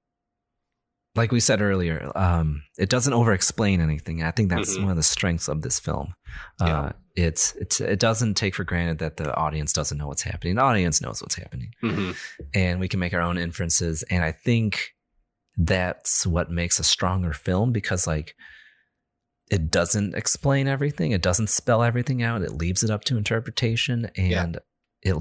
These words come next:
Speaker 1: leaves it
Speaker 2: requires the audience to be more engaged with the film. It's not
Speaker 1: Right.
Speaker 2: something you could just have on in the background while you're on your phone or doing something else. Like, you actually need to actively engage with the film.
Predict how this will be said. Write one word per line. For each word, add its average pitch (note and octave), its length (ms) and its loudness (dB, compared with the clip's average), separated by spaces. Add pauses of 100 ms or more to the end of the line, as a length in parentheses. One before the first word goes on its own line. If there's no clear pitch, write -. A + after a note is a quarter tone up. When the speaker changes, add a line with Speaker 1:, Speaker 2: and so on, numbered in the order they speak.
(160)
Speaker 1:
leaves A2 80 0
it G2 40 -2
Speaker 2:
requires B2 380 0
the G#2 120 0
audience G#2 380 0
to - 80 -6
be G2 240 0
more G2+ 240 0
engaged F2+ 500 -4
with G2 140 -4
the B2 60 -14
film. F2+ 480 -4
It's G2 180 -6
not F#2+ 120 0
Speaker 1:
Right. F2+ 80 2
Speaker 2:
something F2+ 320 -6
you F2+ 120 -4
could G2 160 -6
just F#2 180 -4
have F#2+ 180 0
on F#2 260 -2
in F2+ 120 -6
the F2+ 80 -8
background F2+ 560 -4
while F2+ 120 -4
you're F2 440 -6
on F#2 140 -6
your F2 100 -10
phone F2+ 380 -6
or E2+ 100 -6
doing F2+ 240 -6
something F#2+ 280 -6
else. F2 320 -4
Like, - 180 -8
you F#2 80 -6
actually F#2 260 -6
need F2+ 160 -6
to F#2+ 120 -6
actively G2+ 480 -2
engage F#2 340 -6
with F2 120 -12
the - 60 -20
film. G#2 440 -2